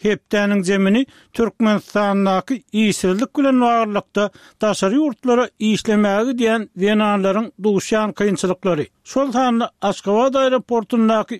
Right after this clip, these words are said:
bikanun araçlar bardaky maglumat bilen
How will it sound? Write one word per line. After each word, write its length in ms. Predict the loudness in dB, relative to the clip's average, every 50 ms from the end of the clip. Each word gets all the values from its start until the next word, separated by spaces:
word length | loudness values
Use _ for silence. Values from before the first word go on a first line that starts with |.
| _ -6
bikanun 680 | -2 -2 -2 -2 -2 -2 0 0 2 2 2 2 0 0 _ _ -4
araçlar 600 | -2 0 0 0 -2 -2 -4 -2 -2 0 0 0
bardaky 540 | 0 0 0 0 0 0 -2 -2 -2 -2 0
maglumat 560 | 0 0 0 0 0 0 0 0 -2 -2 -2
bilen 260 | -2 -2 -2 -2 -4